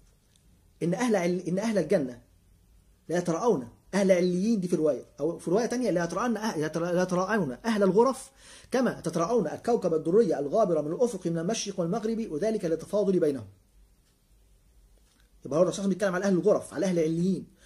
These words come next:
الغرف دي قصور عظيمة جدًا في الفردوس الأعلى، ف-، في درجة عليين. أنتوا عارفين عليين دي إيه؟ الرسول صلى الله عليه وسلم بيقول في الحديث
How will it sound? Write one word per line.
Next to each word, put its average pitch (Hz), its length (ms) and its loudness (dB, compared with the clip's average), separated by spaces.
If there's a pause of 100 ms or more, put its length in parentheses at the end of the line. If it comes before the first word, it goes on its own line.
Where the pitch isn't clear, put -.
(180)
الغرف 196 280 2
دي 233 80 -4
قصور 254 320 -2
عظيمة 226 240 -2
جدًا 240 400 -2 (260)
في - 60 -12
الفردوس 180 380 -2
الأعلى، 208 400 -2 (280)
ف-، - 60 -2
في 156 180 -2
درجة 208 260 0
عليين. 147 380 -4 (1400)
أنتوا - 120 -8
عارفين 226 160 -2
عليين 208 260 2
دي 185 140 0
إيه؟ 214 100 -2 (720)
الرسول 262 220 -2
صلى 262 80 0
الله 247 200 -4
عليه 175 160 -2
وسلم - 20 -6
بيقول - 0 -
في - 160 -10
الحديث - 0 -